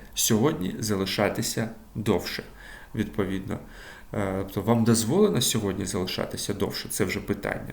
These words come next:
так? Ем, sie dürfen die Dokumente nicht kopieren. Вони не можуть копіювати документи. Або їм не дозволено копіювати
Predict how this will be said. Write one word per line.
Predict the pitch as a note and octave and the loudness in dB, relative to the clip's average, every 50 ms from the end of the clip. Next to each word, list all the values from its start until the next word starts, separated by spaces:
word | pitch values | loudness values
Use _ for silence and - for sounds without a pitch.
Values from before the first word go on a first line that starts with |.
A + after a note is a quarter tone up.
| - | -6
так? | - - A#2+ - - - - - - - - - - - - | -6 -6 -4 -6 -8 -12 -12 -12 -10 -10 -10 -10 -12 -8 -4
Ем, | - A2+ G2+ G2 F#2+ F2+ F2+ F2 - - - - | 0 2 2 2 2 0 -2 -4 -6 -6 -6 -4
sie | - A2 G#2 A#2 F3 G#3 F#3 | -2 0 2 2 2 2 2
dürfen | C#3+ A2+ A2+ B2+ D#3+ F3+ - - F#3+ F3+ E3 C3 | 2 2 4 4 4 4 2 2 4 4 4 6
die | G#2+ A#2 A#2+ A2 | 6 6 8 8
Dokumente | A2+ G#2+ G#2+ - A2 G2 G2 G#2+ B2+ D3 D3 D3 E3+ D3+ | 6 6 4 4 2 4 4 4 4 4 4 2 2 4
nicht | A#2+ G#2+ G2 G2 G#2 G#2+ - - - - | 4 2 2 2 0 0 -2 -4 -6 -2
kopieren. | - C3+ C3+ - - A2 G2 F#2 F2 - - | -2 -2 0 2 2 2 4 2 0 0 2
Вони | A2 G#2+ A2+ B2+ B2+ | 4 6 6 6 6
не | C3 D3 | 6 6
можуть | C3+ B2+ B2 A#2 G2 F#2+ G2 G#2+ A#2+ A#2+ - | 6 4 4 4 4 2 2 0 0 -2 -2
копіювати | - - A#2 - - G#2 G2 G2 F#2+ G2 F#2+ F#2 - G#2+ | -4 -4 -4 -2 -2 -2 -2 -2 0 0 0 0 0 0
документи. | G2 G#2 A2 A2 - - B2 G#2+ F#2 F2+ - - - - - - - - - | 0 0 0 2 0 0 2 2 0 -2 -4 -8 -10 -10 -10 -14 -12 -4 0
Або | A2+ G#2+ G#2 A2 G2 F2 - - - - - - - | 0 2 4 4 4 4 2 -2 -10 -14 -14 -6 -2
їм | A#2 G#2+ G2 G#2+ C3 D3 C3+ A2 - - - - | -2 0 4 6 6 8 8 6 4 0 -6 -6
не | G2+ G2 A2 A2 | 2 6 6 6
дозволено | - - G#2 F#2 - - F#2+ F2 F#2+ G2 A2 D#3+ F3+ F#3 E3+ C3 - - - - - - | 8 8 6 6 4 2 0 0 2 4 6 8 8 8 6 4 2 -2 -4 -8 -10 -6
копіювати | - G#2 - - G2+ F#2+ F#2+ F2+ G2+ A2+ B2 B2 - - A#2+ | -6 -4 -4 -2 -2 -2 0 2 2 2 2 2 0 -4 -4